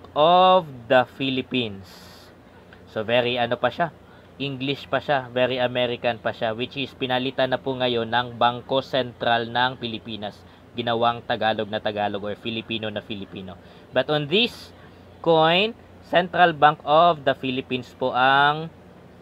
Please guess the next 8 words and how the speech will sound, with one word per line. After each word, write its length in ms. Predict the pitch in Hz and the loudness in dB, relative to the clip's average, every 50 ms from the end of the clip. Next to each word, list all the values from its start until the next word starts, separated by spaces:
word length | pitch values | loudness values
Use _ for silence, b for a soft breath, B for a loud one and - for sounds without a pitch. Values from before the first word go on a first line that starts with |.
| - - | -18 -12
meron 440 | 120 123 127 127 123 120 120 120 110 | -6 -2 0 2 2 2 0 -2 -4
po 80 | - 120 | -6 -4
tayo 280 | - 113 113 113 110 104 | -2 0 0 0 -2 -4
dito. 240 | 98 98 92 - 98 | -6 -10 -10 -10 -8
Tapos 320 | - 113 120 - 147 - | -6 -4 -4 -4 -4 -4
makikita 480 | 147 139 135 143 135 147 147 143 147 143 | -4 -4 -4 -4 -6 -4 -2 0 0 0
po 160 | - 147 139 | 0 -2 -2
natin 400 | 135 135 135 135 - 135 135 135 | 0 0 0 0 0 -2 -6 -4